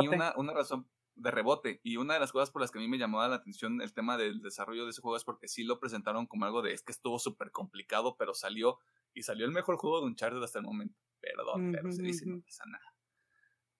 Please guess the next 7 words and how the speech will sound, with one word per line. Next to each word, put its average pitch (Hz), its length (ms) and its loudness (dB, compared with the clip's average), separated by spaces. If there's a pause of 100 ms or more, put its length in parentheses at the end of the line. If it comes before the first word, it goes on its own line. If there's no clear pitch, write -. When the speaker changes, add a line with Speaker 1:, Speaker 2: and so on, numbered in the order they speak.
(540)
Speaker 2:
Lo 123 280 2
que 135 100 2
no 135 220 2
me 156 140 -4
gustó 127 600 -2 (140)
fue 110 280 -4
que 107 540 -2